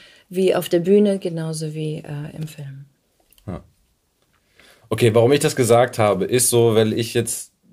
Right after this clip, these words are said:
Speaker 2: du warst für mich recht frisch,
Speaker 1: Mhm.
Speaker 2: so, ne, zweitausenddreizehn, zweitausendvierzehn, und das kam wahrscheinlich auch, bist du eigentlich über Gabi, hast du dann
Speaker 1: Mhm.
Speaker 2: Gabi Blum den Kontakt irgendwie zu
Speaker 1: Mhm.
Speaker 2: uns gefunden oder aufgenommen?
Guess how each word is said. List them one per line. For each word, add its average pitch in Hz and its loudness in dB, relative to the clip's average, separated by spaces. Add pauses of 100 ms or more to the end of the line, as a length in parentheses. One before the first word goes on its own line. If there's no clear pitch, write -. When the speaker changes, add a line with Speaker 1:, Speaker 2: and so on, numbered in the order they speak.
(140)
Speaker 2:
du 151 4
warst 135 4
für 135 0
mich 127 2
recht 101 -4
frisch, - 0 (200)
Speaker 1:
Mhm. 156 -8 (300)
Speaker 2:
so, 110 -4
ne, 156 2
zweitausenddreizehn, 107 0
zweitausendvierzehn, 120 -2
und 117 -2
das 113 -6
kam 127 2
wahrscheinlich 123 0
auch, 120 2
bist - -6
du 233 2
eigentlich 185 -2
über 123 -2
Gabi, 120 0
hast 143 -8
du 143 -4
dann 135 -2 (120)
Speaker 1:
Mhm. 214 -10
Speaker 2:
Gabi 117 2
Blum 110 -2
den 156 0
Kontakt 156 -10
irgendwie 135 -8
zu 185 -4
Speaker 1:
Mhm. 107 0
Speaker 2:
uns 175 0
gefunden 160 -4
oder - 0
aufgenommen? 156 -4